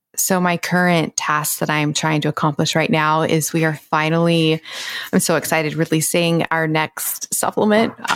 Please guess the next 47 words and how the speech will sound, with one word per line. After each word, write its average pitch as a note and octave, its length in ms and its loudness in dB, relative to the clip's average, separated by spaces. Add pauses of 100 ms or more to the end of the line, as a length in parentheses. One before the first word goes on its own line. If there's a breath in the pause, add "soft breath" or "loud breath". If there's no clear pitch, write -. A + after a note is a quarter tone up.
well, E3 320 0 (180)
I F#3 40 -2
probably F3 300 0
shouldn't - 260 -2
say - 140 0
this - 240 -2
yet - 180 -2
'cause - 240 -8 (140)
it G3+ 100 2
might F#3 220 0
change D#3+ 180 0
around, C#3+ 200 2
but - 120 -2 (240)
it's - 140 -2
probably G#3+ 380 2
hopefully F#3+ 480 2
going F3 260 2
to E3 100 -4
be E3 180 2
N D#3+ 140 2
M D#3 120 2
N, D3+ 260 2
which D3+ 240 0
is D3+ 460 -2
an E3 180 -2
oral E3 240 2
supplement D#3+ 460 0
that - 80 -4
you D#3+ 80 -2
can D#3+ 140 0
take D3+ 240 -2
as D3 100 -4
a E3+ 60 -4
precursor D#3+ 600 -2
to D#3 320 -2
N D3+ 160 2
A D3+ 120 4
D, D3 400 0
which D3+ 240 -2
is C#3 240 -4 (100)
basically D3+ 640 -2 (760 loud breath)
a F#3 140 4
master D#3 1200 0
coenzyme F3+ 680 2
central A#3 360 2
to G#3+ 180 0
metabolism F#3+ 920 2